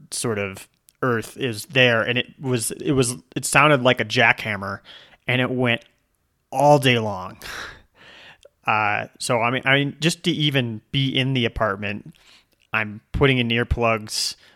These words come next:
uh, trying to listen to white noise to get any, any sort of work done at all. So, uh, and I have this podcast interview scheduled for Thursday, and it's, it's with David Rock, who is the author of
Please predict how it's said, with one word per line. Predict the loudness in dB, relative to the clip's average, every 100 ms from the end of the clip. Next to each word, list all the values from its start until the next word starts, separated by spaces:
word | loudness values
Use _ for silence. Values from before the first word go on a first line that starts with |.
| _ -6
uh, | -4 -4 -6
trying | -2 0 0 0
to | -2 -2
listen | -4 -6 -4
to | -4
white | 0 -2 0
noise | -4 -4 -4
to | -6
get | -2 0
any, | 2 0 0 -8 -20 -20 _
any | -2 0
sort | 2 0
of | -2
work | -2 -2 0
done | -2 -2
at | 0
all. | -2 -2 -2
So, | -2 -2 -4 _ _ _ _ _ -20
uh, | -18 -18 -20 -20 _ _ _ _
and | 4 4
I |
have | 6 6
this | 6 2
podcast | 4 4 4 2 2 2 -4
interview | -8 -8 -8 -8 -10 _ _ _ _ _ _ _ _ _ _ _ _ _ -6
scheduled | 0 2 2 -2
for | -4
Thursday, | 0 2 2 -2 -4
and | -4 -6
it's, | -6 -6 -10 _ _
it's | -6 -4 -6 -8 -14 _ _ _ _ _ _
with | -6 0
David | 0 0 0
Rock, | 2 2 0 -4
who | -10 -8 -8 -10
is | -8 -2
the | 0
author | 0 -2 -4 -6
of | -6 -12